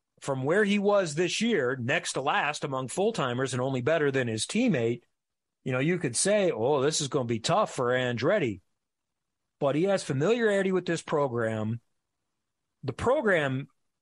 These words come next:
yes, they don't have the veteran drivers. In fact, they only have next year one driver that's won an IndyCar race, Colton Herta, all of, what, twenty-two or twenty-three <laughs> years old. Um, in fact, Kyle's about the same age as he is. I think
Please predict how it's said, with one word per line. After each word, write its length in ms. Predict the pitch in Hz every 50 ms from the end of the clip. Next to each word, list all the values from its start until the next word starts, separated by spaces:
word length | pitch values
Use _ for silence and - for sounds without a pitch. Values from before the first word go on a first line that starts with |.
| _ _ -
yes, 380 | - 156 143 156 160 196 202 -
they 160 | - 170 170
don't 160 | 170 175 165
have 220 | 160 165 165 160 143
the 80 | 143
veteran 340 | 135 156 160 160 - 151 135
drivers. 560 | 123 123 127 135 139 151 160 190 214 196 -
In 60 | 131
fact, 240 | 113 156 156 160 160
they 100 | 160 147
only 220 | 151 147 147 147 143
have 260 | 139 139 135 127 120
next 260 | 131 135 - - -
year 320 | 135 131 127 127 117 117 - - _ _ _ -
one 340 | 117 113 127 139 151 175
driver 360 | 170 160 160 147 156 170 185 208
that's 180 | 190 170 -
won 220 | 147 131 143 156 151
an 100 | 131 131
IndyCar 440 | 139 147 170 170 - 180 170 175
race, 480 | 170 170 175 190 220 - - - - - -
Colton 260 | - 160 165 160 147
Herta, 340 | 135 139 143 147 175 214 214 214 _ _ _ _ _ _ _
all 240 | - 135 143 151 147
of, 120 | 143 123
what, 220 | 120 143 135 - - _ -
twenty-two 480 | - - 147 147 151 147 - 160 160
or 60 | 165 156
twenty-three 400 | - 160 156 160 156 - 160 139
<laughs> 80 | 214 220
years 260 | 175 170 165 147 151
old. 360 | 139 143 160 190 226 220 220 - - - - - - - - _ _ _ _
Um, 560 | - 131 127 131 131 131 123 117 113 107 107 107 _ _ _ _ -
in 100 | 170 127
fact, 300 | - - 160 190 196 -
Kyle's 320 | - 143 147 180 208 180 143
about 200 | 135 135 143 -
the 60 | -
same 240 | - 165 156 165 170
age 160 | 175 180 165
as 100 | 175 -
he 200 | 220 233 269 247
is. 400 | 156 113 98 92 - - - - _ _ _ _ _ _ _ _ _ _ _ _ _ _ _ _ _ _
I 400 | - 139 143 156 170 190 202 214
think 520 | 202 - - - - 196 190 190 180 -